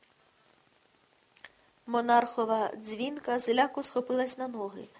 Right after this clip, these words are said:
розтерла долонею забите при падінні з дивана коліно, визирнула у вікно і жахнулась.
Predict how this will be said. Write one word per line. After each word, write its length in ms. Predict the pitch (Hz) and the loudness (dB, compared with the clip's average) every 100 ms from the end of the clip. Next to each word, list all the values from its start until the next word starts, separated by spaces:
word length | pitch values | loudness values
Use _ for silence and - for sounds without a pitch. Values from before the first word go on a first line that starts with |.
| - - - - | -20 -20 -20 -4
розтерла 600 | 233 254 - 285 294 277 | 2 2 4 4 4 4
долонею 500 | 254 262 277 277 269 | 4 4 4 4 0
забите 380 | 247 240 277 269 | 2 2 2 0
при 200 | 254 254 | 0 0
падінні 680 | 254 233 226 247 285 277 277 - - - _ | 2 -2 0 -4 -4 -8 -12 -14 -20 -20 _
з 160 | 220 220 | -8 0
дивана 600 | 240 254 262 214 196 - | 0 2 -2 -2 -4 -6
коліно, 580 | - 233 196 202 226 269 302 _ _ _ _ - 254 | -4 -2 -2 -4 -4 -6 -10 _ _ _ _ -10 0
визирнула 640 | 302 - 269 247 254 247 | 2 2 0 0 0 0
у 120 | 240 220 | 0 -6
вікно 440 | 220 220 220 285 - _ _ _ | -6 -6 -10 -12 -14 _ _ _
і 80 | 233 | -10
жахнулась. 640 | 247 262 214 202 202 - | -10 -10 -14 -14 -14 -18